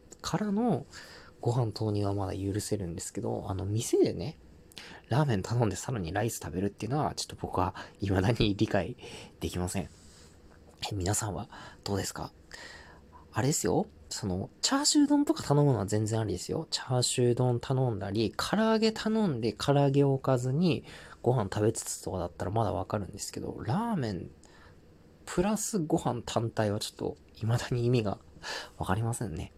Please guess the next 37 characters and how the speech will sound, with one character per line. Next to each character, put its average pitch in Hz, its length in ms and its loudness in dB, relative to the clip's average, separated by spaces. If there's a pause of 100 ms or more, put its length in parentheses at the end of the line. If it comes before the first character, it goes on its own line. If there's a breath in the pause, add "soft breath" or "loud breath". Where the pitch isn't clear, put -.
(840 loud breath)
ま 113 200 4
あ 95 60 0
僕、 123 580 4
あ 120 80 0
ん 139 80 2
ま 165 80 6
り 165 100 6
店 151 300 4
に 117 180 4
ラ 104 200 4
ー - 20 -2
メ 113 120 0
ン 95 60 -2
を 90 80 -6
食 - 160 -6
べ 113 80 6
に 98 240 0
行 - 60 -8
く 98 400 2 (360 loud breath)
こ - 140 -10
と - 120 -4
が 98 160 -2
で 80 100 -2
す - 140 -12
ね、 78 340 -10
な 143 160 0
く - 160 -8
て、 87 580 0
あ - 180 -12
の、 85 80 -2
人 226 420 0
生 - 260 -2
で 107 100 -2
多 - 200 2
分、 104 260 2 (1300 loud breath)
に、 117 420 4 (240)
え、 - 140 -4